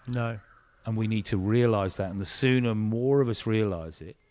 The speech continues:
Speaker 2: the sooner we will come to some form of action. Now, it, it, it, it's a leadership thing. Um, and we need to stop fighting against each other and trust in science.
Speaker 1: So there you go. That was me and Chris, and I hope you enjoyed it.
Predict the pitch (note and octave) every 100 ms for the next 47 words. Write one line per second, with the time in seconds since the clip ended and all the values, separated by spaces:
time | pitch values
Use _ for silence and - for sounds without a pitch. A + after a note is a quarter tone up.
0 | - - - A#2 A2 G#2 G#2 G2 - G2
1 | - G2+ F#2 G2 F#2 G2+ - - D#2 _
2 | - - _ C#3+ A2 G#2 _ _ _ _
3 | _ _ _ B2+ A2+ - - - C3+ C3
4 | C#3 B2+ B2+ A#2 A#2+ A2+ - E2+ - F2
5 | D#2 D2+ _ _ _ _ _ _ _ _
6 | _ _ - G2+ F#2+ F#2+ G2 - _ _
7 | _ _ _ _ _ _ _ _ _ _
8 | _ _ _ _ A2 G2+ G#2+ G#2+ F#2 -
9 | B2 - B2 A2 G#2+ G2 E2+ F#2+ - F#2
10 | - G2 F#2 G#2 _ _ _ - F#2+ -
11 | C#3 - - A2 G2 - G2+ G#2 C2+ -
12 | - - _ _ _ _ _ _ _ _
13 | _ _ _ - B2+ A#2+ C3 C3 A#2 G#2+
14 | A#2+ B2 A#2+ A2+ G#2+ A2+ G2+ A2+ A2 A#2+
15 | - A#2 A2 G#2+ G2+ G#2+ A2